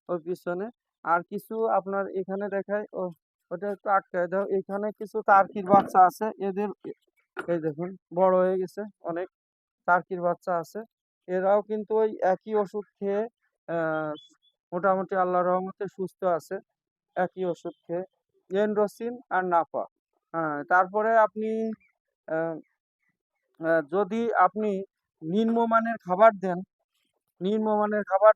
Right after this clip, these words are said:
দেন, তাহলেও কিন্তু আপনার মুরগি অসুস্থ হয়ে যেতে পারে। সেই জন্য আপনারা সবাই স্টার্টার ফিড খাওয়াবেন। এই যে আমি যে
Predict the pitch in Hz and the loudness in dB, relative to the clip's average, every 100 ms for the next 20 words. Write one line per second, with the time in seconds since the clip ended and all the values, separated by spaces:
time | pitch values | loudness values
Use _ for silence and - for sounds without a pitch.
0 | - 226 233 196 196 208 226 226 - 220 | 6 0 0 0 4 6 4 2 0 -4
1 | 226 220 202 214 226 214 202 180 202 185 | 2 2 2 -2 -4 -6 -10 -4 -2 -2
2 | 185 - 208 208 202 190 190 190 196 - | -4 -2 2 4 4 2 2 4 4 2
3 | _ _ _ - 190 180 202 214 214 196 | _ _ _ -2 0 2 2 4 6 4
4 | 190 196 214 185 180 208 220 208 _ 233 | 2 4 4 4 4 4 2 -12 _ 6
5 | 226 233 214 - 202 - 190 165 139 151 | 8 8 6 -2 -8 -2 2 2 2 -2
6 | 160 160 165 170 | 0 0 0 -4